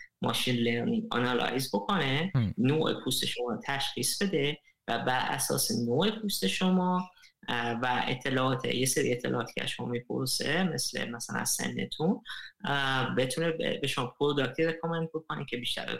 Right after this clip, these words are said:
Speaker 1: پوست شما بخوره.
Speaker 2: هم.
Speaker 1: اه، بازار هدفشون ایران هست. اه، یه تیم سه نفره در واقع مجربی دارن،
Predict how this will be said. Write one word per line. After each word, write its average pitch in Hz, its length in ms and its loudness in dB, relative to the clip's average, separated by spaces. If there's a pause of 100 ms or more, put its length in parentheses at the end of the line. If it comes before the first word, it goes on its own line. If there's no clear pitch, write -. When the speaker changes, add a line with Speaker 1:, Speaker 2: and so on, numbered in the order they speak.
Speaker 1:
پوست - 200 -10
شما - 280 -4
بخوره. - 320 -6 (120)
Speaker 2:
هم. 113 80 2 (280)
Speaker 1:
اه، 127 300 0
بازار 156 300 2 (100)
هدفشون 180 480 0
ایران 151 400 2
هست. 220 460 0
اه، 123 540 0
یه - 240 -2
تیم 139 180 -4
سه 139 220 -2
نفره 135 800 0
در 120 160 2
واقع 123 340 -4
مجربی 123 520 0
دارن، 165 400 2